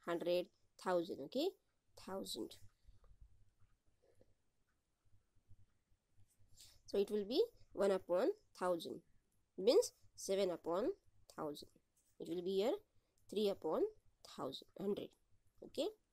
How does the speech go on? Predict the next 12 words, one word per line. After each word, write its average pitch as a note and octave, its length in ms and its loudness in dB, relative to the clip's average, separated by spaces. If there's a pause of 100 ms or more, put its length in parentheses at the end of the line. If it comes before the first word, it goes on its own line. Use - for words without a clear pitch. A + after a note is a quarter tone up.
(280)
of E3+ 160 -8
this E3 160 -2
value. - 280 -14 (840)
Clear? C4+ 240 6 (540)
So C4 320 6 (240)
what A#3+ 220 2
you C4+ 100 4
will C4+ 180 6
write B3+ 200 6
here C4+ 220 4
in B3 300 4
your, B3+ 160 4